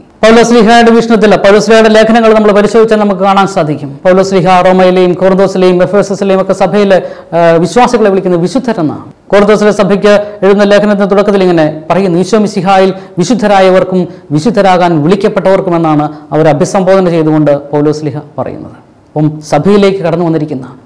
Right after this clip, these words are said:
വിശ്വാസത്തിൽ ജനിച്ചിരിക്കുന്ന, മാമോദീസായിലൂടെ വിശ്വാസം സ്വീകരിച്ചിരിക്കുന്ന നാം ഓരോരുത്തരും വിശുദ്ധരാകാൻ വിളിക്കപ്പെട്ടവരാണ്, വിശുദ്ധരായി തീരേണ്ടവരാണ്, വിശുദ്ധരാണ്. ആ ഒരു ബോധ്യം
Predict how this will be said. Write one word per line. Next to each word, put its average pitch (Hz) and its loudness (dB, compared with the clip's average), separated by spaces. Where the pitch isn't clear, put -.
വിശ്വാസത്തിൽ 220 0
ജനിച്ചിരിക്കുന്ന, 190 -2
മാമോദീസായിലൂടെ 190 2
വിശ്വാസം 226 0
സ്വീകരിച്ചിരിക്കുന്ന 196 -2
നാം 160 0
ഓരോരുത്തരും 180 0
വിശുദ്ധരാകാൻ 165 -2
വിളിക്കപ്പെട്ടവരാണ്, 147 -6
വിശുദ്ധരായി 170 -2
തീരേണ്ടവരാണ്, 160 -4
വിശുദ്ധരാണ്. 139 -8
ആ 147 0
ഒരു 165 2
ബോധ്യം 180 0